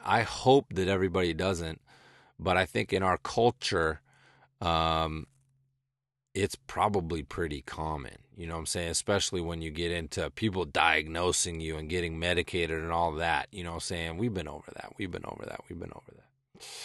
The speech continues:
Shit, motherfucker, what else? Uh,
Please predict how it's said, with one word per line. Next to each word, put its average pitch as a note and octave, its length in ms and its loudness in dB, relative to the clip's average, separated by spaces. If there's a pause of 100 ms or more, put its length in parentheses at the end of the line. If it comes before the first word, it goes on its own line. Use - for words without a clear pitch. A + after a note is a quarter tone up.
(1500)
Shit, B2+ 720 10
motherfucker, G#2 720 8
what A2+ 220 10
else? G2+ 400 8
Uh, F2+ 680 8